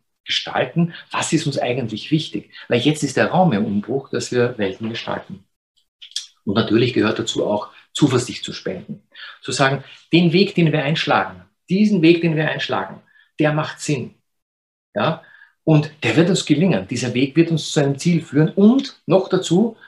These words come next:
das Ziel, das wir anstreben, das macht Sinn. Dort, wo wir ankommen werden, ist besser als von dort, wo wir wegfahren. Derzeit haben wir das Gegenteil, wo wir das Gefühl haben, egal was, also es, das, was schon mal war, so gut ist es nie wieder.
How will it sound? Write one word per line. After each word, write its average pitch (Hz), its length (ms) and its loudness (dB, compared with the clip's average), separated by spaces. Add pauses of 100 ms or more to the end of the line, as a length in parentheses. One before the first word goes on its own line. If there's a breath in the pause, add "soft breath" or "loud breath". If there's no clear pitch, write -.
(460 loud breath)
das - 260 -6
Ziel, 233 420 4
das 110 180 -4
wir 117 100 -4
anstreben, 113 760 -2 (200)
das - 180 -8
macht 123 220 -6
Sinn. 131 340 -2 (300 loud breath)
Dort, 147 260 2
wo 131 100 2
wir 143 160 -2
ankommen 131 440 0
werden, 107 320 0
ist - 200 -8
besser 123 400 0
als 123 160 -6
von 123 140 -8
dort, 117 220 -4
wo 113 120 -4
wir 110 100 -4
wegfahren. 104 500 -6 (480 loud breath)
Derzeit 147 280 2
haben 135 120 -4
wir 135 100 2
das 120 160 -6
Gegenteil, 135 520 0
wo 120 60 -4
wir 123 60 -2
das 120 140 -4
Gefühl 135 300 0
haben, 131 160 -6 (420 loud breath)
egal 143 340 2
was, - 220 -6
also 113 200 -2 (180)
es, - 200 -14 (180)
das, 147 180 -2
was 139 120 -4
schon 123 180 -6
mal 107 200 -2
war, 120 420 2 (160 soft breath)
so - 180 -6
gut 139 160 -6
ist 127 120 -6
es - 80 -10
nie 131 140 -10
wieder. 104 320 -6